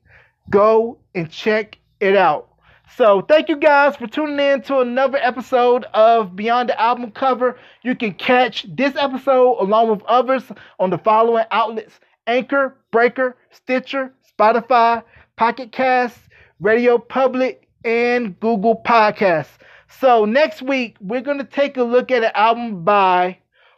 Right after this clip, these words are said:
four guys out of Philadelphia, how they revolutionized not only R and B, but pop,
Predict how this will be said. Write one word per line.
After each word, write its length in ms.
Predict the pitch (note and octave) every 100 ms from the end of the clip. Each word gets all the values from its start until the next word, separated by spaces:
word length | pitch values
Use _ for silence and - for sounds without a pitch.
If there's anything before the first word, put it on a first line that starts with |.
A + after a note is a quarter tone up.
| _ _
four 360 | C4 C#4+ C#4+ C#4
guys 560 | A#3+ A3+ A3 A3+ A3 - - -
out 160 | G3+ G3
of 120 | -
Philadelphia, 920 | B3+ C4+ F#3+ A#3 G#3 G3+ G#3 G3 G#3 - _ -
how 300 | G3 A3 G#3+
they 240 | A3+ G3+
revolutionized 1080 | D#3+ G#3 B3 B3 C4 B3+ G#3+ F#3 F3+ E3+ F#3
not 300 | A3 C#4+ D4
only 180 | D4
R 280 | C4+ A3+ A#3+
and 120 | A#3+
B, 300 | G#3 F#3 E3 - _ _ _ _
but 240 | G#3 - -
pop, 380 | A#3 E3 -